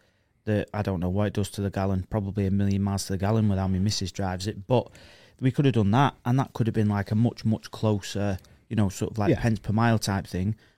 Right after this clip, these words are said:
Speaker 1: But that'd have been fucking boring, wouldn't it?
Speaker 2: It would, yeah. And I think there's, um, there's qu-, there's probably quite a lot of comparisons you can do with electric cars. You could say, "I'm going to drive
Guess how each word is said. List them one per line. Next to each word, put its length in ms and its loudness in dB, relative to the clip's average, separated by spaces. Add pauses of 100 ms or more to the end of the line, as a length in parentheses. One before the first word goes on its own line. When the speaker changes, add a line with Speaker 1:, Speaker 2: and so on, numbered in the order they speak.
(180)
Speaker 1:
But 200 2 (140)
that'd 180 -4
have 60 -8
been 160 0
fucking 320 -2
boring, 300 2
wouldn't 200 2
it? 60 -20 (760)
Speaker 2:
It 120 -2
would, 200 8
yeah. 200 10
And 80 8
I 20 6
think 260 6
there's, 240 8
um, 340 8 (140)
there's 140 0
qu-, 180 -6 (300)
there's 140 0
probably 440 4
quite 300 4
a 60 0
lot 260 6
of 160 2
comparisons 680 4
you 60 0
can 180 0
do 180 10
with 140 8
electric 340 2
cars. 240 6
You 60 -2
could 160 0
say, 240 8 (880)
"I'm 180 8
going 220 10
to 100 2
drive 600 4